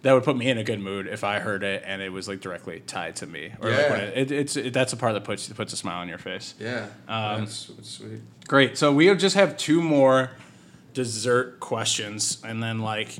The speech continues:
Speaker 1: anything else that you wanted to say before we signed off, um, we could talk about.
Speaker 2: Cool.
Speaker 1: So, um, these two are, I, these two, like, kinda, like, so I said, like, the salad bar usually has the favorites,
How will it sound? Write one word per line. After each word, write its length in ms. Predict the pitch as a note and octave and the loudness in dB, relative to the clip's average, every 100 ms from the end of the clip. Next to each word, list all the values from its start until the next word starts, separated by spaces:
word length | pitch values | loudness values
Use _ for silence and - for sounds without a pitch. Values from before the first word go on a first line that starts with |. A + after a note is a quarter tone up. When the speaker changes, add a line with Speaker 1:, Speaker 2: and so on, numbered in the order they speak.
| - | -8
Speaker 1:
anything 400 | B2 C3+ D3 B2 | -2 0 0 0
else 260 | G#2 A2 | 0 -2
that 120 | - G2+ | -4 -6
you 100 | G#2 | -6
wanted 240 | G2+ G2+ | -8 -8
to 60 | G2+ | -8
say 240 | - G2+ | -6 -6
before 280 | G2 G2 G2+ | -8 -10 -8
we 60 | F#2+ | -6
signed 280 | - G2 F#2+ | -4 -6 -4
off, 380 | G#2 G2 - - - - - - - _ - | -2 -2 -6 -18 -20 -20 -20 -20 -20 _ -4
um, 500 | A#2 G#2+ G#2 G2+ G2 A2 G2+ A2 | -2 0 -2 -4 -10 -14 -18 -12
we 120 | G#2+ | -10
could 140 | G#2 | -10
talk 220 | F#2 G2 | -6 -4
about. 240 | A2 E2+ F2 | -4 -4 -6
Speaker 2:
Cool. 80 | - | -8
Speaker 1:
So, 380 | - A2+ G2 G2 - - - - | -2 -2 -2 -6 -16 -20 -20 -8
um, 500 | B2 A#2 A#2+ A#2+ B2 - - _ | -2 2 4 2 -2 -10 -20 _
these 360 | D3 C#3+ E3+ E3+ | -2 2 2 4
two 540 | F3+ F3+ F3 F3 E3+ F3 | 8 10 10 8 6 2
are, 260 | C3+ C3+ C3+ | 4 4 6
I, 140 | C#3+ | 4
these 320 | C#3+ D#3 G#3 | 4 0 0
two, 180 | - A3+ | 0 0
like, 220 | F#3 F3 | 2 0
kinda, 260 | - D3+ C#3 | 0 -2 0
like, 140 | C3+ C3 | -2 0
so 120 | C3+ | 0
I 60 | |
said, 220 | C3 C3 A2+ | 2 -2 -2
like, 120 | A#2 | -4
the 60 | |
salad 280 | B2 C3+ C3+ | 0 2 4
bar 120 | C#3 | 6
usually 340 | B2+ A#2 A#2 B2 | 4 0 -4 -4
has 220 | C3 B2+ | -2 -4
the 80 | B2+ | -4
favorites, 680 | - C3 C3+ C#3 C#3+ - | -2 -2 0 -4 -4 -8